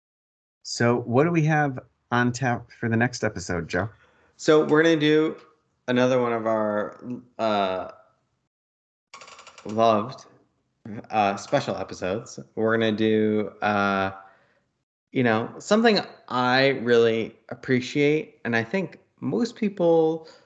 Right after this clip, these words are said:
Speaker 2: uh, like it, but they don't quite, quite understand. So hopefully we can help guide some folks through that. And we're gonna take a look at some film score music. So people like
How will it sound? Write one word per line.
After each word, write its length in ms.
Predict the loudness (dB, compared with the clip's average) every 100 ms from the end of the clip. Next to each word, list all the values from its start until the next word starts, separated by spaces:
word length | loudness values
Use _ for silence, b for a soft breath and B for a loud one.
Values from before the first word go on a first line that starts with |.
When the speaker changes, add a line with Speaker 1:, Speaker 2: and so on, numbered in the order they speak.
| B B _ _ -20 _ _ _ _ -4
Speaker 2:
uh, 160 | -4 -4 -20 -16
like 400 | -4 2 2 4
it, 200 | 2 4
but 120 | -2
they 100 | 0
don't 260 | 0 -2 -4
quite, 500 | -4 -2 -2 -4 -14
quite 260 | -2 -2 -2
understand. 500 | -6 -8 -4 -4 -2
So 120 | -4
hopefully 400 | -4 -4 -2 0
we 100 | 0
can 500 | -4 -4 -2 -4 -6 -10
help 520 | -2 0 -2 -12 _ _ _ -4
guide 380 | 0 2 0 -4
some 140 | -12
folks 280 | -6 -6 -4
through 100 | -4
that. 260 | 0 0 -2
And 140 | -2
we're 160 | -2 0
gonna 160 | -2 -6
take 180 | -12 -8
a 40 |
look 200 | -4 -4
at 140 | -6 -10
some 200 | -8 -8
film 280 | -2 -2 -2
score 280 | -4 -6 -6
music. 540 | -8 -12 -14 -16 -20 b b b b
So 560 | 0 4 6 6 4
people 500 | 0 -4 0 0 0
like 260 | -2 -6 -8